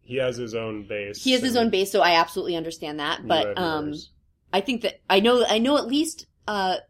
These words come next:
Speaker 2: three sets of children that are currently reading <laughs> Harry Potter.
Speaker 1: Mm.
Speaker 2: Um, and actually, it's, it's been difficult because they, they are, um, they're,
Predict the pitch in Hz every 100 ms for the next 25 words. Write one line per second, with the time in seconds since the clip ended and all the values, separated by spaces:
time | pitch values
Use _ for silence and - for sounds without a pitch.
0 | _ 233 277 285 220 196 - 165 - 143
1 | 147 147 - 165 - 156 156 151 _ 170
2 | 156 156 247 175 - 233 202 - _ 127
3 | 117 110 107 - - - - 202 254 247
4 | 254 277 240 202 - 196 185 _ 185 185
5 | 165 494 175 - 170 202 175 165 180 160
6 | - 175 175 - 170 160 156 151 147 156
7 | - _ - _ _ - _ _ _ _
8 | _ _ _ _ _ _ _ _ - 233
9 | 220 208